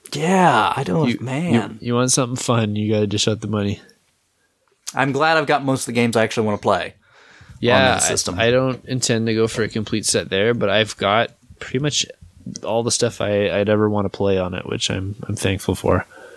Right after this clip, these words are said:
Speaker 1: Yeah, Jiminy Christmas. I mean, I don't
Speaker 2: I
Speaker 1: know,
Speaker 2: gotta
Speaker 1: maybe
Speaker 2: complete, I think I might try and complete Dreamcast,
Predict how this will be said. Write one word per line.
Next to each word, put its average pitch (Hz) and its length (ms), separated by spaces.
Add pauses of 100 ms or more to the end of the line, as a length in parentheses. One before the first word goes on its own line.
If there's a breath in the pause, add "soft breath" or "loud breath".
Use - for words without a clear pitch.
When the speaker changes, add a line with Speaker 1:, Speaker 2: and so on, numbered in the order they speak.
(140 loud breath)
Speaker 1:
Yeah, 101 300
Jiminy 98 320
Christmas. - 540
I 101 100
mean, 98 320 (1120 soft breath)
I - 40
don't 101 60
Speaker 2:
I - 20
Speaker 1:
know, - 20
Speaker 2:
gotta 127 160
Speaker 1:
maybe 110 120
Speaker 2:
complete, 131 440 (140)
I - 60
think 147 140
I 175 40
might 156 160
try 143 120
and 123 100
complete 113 500 (760 soft breath)
Dreamcast, 120 760